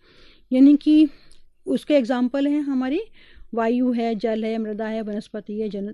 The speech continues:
जंतु हैं, ये हमारे primary renewable resources हैं, क्योंकि ये प्राकृतिक में, प्रकृति में पुनः चक्रित होते हैं,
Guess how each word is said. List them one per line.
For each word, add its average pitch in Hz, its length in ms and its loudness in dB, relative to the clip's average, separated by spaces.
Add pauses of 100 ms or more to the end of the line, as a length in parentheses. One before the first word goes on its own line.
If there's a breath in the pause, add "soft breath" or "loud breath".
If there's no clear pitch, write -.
(140)
जंतु 214 400 -4
हैं, 247 140 -2
ये 247 180 -2
हमारे 254 240 -2
primary 240 520 -4
renewable 247 460 -2 (160)
resources 247 460 -4
हैं, 349 140 -4 (440 loud breath)
क्योंकि 277 400 2 (100)
ये 302 160 -2
प्राकृतिक 233 640 -10
में, 247 240 -8
प्रकृति 254 420 -6
में 269 200 0
पुनः 247 460 -4 (540)
चक्रित 262 320 -2
होते 269 260 0
हैं, 285 300 0